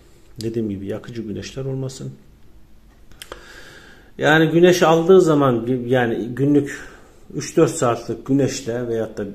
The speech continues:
iki saatlik güneşle ve aydınlık bir yerde kesinlikle çiçek açacaktır.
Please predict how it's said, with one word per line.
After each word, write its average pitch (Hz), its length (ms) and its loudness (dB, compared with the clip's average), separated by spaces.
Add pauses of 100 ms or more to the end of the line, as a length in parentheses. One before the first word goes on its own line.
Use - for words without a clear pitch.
iki 131 200 -12
saatlik 107 540 -8
güneşle 113 500 -6
ve 117 60 -4
aydınlık 117 540 -2
bir 110 80 -2
yerde 101 360 -8 (680)
kesinlikle 123 600 -6
çiçek - 320 -10
açacaktır. - 640 -14